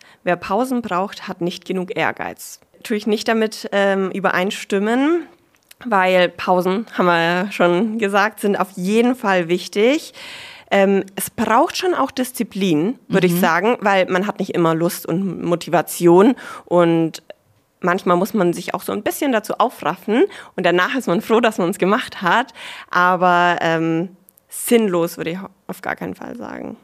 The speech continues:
Speaker 2: Mhm.
Speaker 1: Genau. „Bodybuilding ist nicht ungesund, wenn man es richtig macht.“ Also Bodybuilding ist, glaub,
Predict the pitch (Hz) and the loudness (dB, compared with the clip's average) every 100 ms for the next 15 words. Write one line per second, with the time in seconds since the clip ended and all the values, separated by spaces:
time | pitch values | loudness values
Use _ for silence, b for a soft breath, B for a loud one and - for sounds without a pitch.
0 | - 160 143 165 294 - - 196 180 202 | -12 -8 -4 -4 -4 -8 -10 -8 -8 -10
1 | - _ _ _ _ _ _ _ _ - | -16 _ _ _ _ _ _ _ _ -20
2 | _ _ B B B B B B B B | _ _ B B B B B B B B
3 | _ - 220 247 254 254 247 - 208 - | _ 0 2 4 4 4 0 -2 -8 -10
4 | - _ _ - 180 226 - - 180 185 | -14 _ _ 0 2 2 0 -2 0 2
5 | 202 214 220 240 - 185 175 165 180 - | 0 0 -2 -2 -2 0 2 -2 -6 -8
6 | 185 - 226 - 240 302 - - - _ | -10 -10 -8 0 0 0 -8 -20 -20 _
7 | _ _ B B B B B B B B | _ _ B B B B B B B B
8 | B B B B _ _ _ _ _ 202 | B B B B _ _ _ _ _ 0
9 | 208 196 202 196 - _ _ - 190 190 | 2 2 4 4 0 _ _ 0 2 4
10 | 196 190 185 185 - 202 - 170 170 | 4 6 6 6 2 0 2 0 0